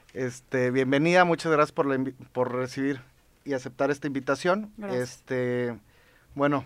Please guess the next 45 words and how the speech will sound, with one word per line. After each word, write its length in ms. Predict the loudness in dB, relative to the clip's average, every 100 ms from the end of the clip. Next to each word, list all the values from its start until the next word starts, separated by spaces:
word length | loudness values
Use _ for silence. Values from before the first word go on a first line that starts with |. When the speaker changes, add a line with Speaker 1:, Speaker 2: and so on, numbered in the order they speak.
| -10 -10 -2
Speaker 1:
para 180 | 0
el 80 | 0
episodio 520 | -2 -2 4 8 10
de 40 | 10
hoy 160 | 8
les, 420 | 8 2 0 -14 -12
les 220 | -4 -4 -2
venimos 400 | -2 0 -2 0
a, 160 | -2
a 220 | 0 -4
platicar 580 | -2 -4 -4 -4 0 2
de, 320 | 2 0 -2 -8 _ _ -20 _ -4
de 80 | 0
un 140 | 2
tema 320 | 4 4 2
que 120 | 2 0
Raquel, 380 | 0 0 -2
como 240 | -2 0 0
lo 100 | 0
platicamos 600 | -2 -4 -2 0 2 2
la 80 | 0
vez 120 | 0
pasada, 380 | -4 0 0 0
puso 320 | -2 -2 -2
el 80 | 0
tema 280 | 0 0
sobre 260 | -2 -2 0
la 120 | 0
mesa, 360 | 0 0 -2 0
que 160 | 0
es 240 | 0 -2 -18 -20 -20 _ _ -6
las 180 | -4
campañas 800 | 0 0 4 4 4 0 -2 -14 _
que 100 | -8
se 120 | -4
vienen 220 | -2 0 -2
en 60 |
el 40 | 0
dos 220 | 0 0
mil 160 | 0 0
veintiuno 580 | -2 0 0 2 0 -2
en 420 | -8 -4 -4 -6 _ -8
tiempos 380 | -6 -4 -4 -4
de 100 | -4
covid. 320 | -6 -8